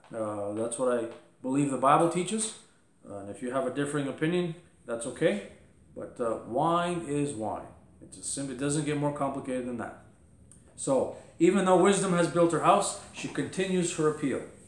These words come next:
This time she sends forth her maidens, those who have been raised and taught under her care. And who are the maidens in today's day and age? We are the maidens. We are wisdom's ambassadors.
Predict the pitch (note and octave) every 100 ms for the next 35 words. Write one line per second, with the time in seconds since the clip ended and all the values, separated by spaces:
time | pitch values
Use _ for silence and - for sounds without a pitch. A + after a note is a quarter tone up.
0 | - - - - E3+ - F3+ F3+ F3+ E3
1 | - E3+ D3+ - F3 F3 E3 D#3+ C#3+ -
2 | - - - - - C#3 F3 E3+ F3 D3
3 | D3 C#3+ E3 F#3 F#3 E3+ - - - B2+
4 | D#3+ E3 D#3+ D#3 C#3+ C#3+ - G2 E2 -
5 | - - - _ - - - - G#2+ G#2+
6 | D#3 E3 D#3+ D3 D#3+ C#3+ C3+ A2 - -
7 | - - - - - C3 A#2 B2+ C3+ A2+
8 | A2 G#2 G2 - - - - - _ -
9 | D3 G#3 E3 A#2+ G2 E2+ - - - -
10 | - - - - C#3+ F3 F3 D#3+ F3+ D#3+
11 | F3 E3 D3+ D3 D#3 D3+ C#3 G#2+ F2+ -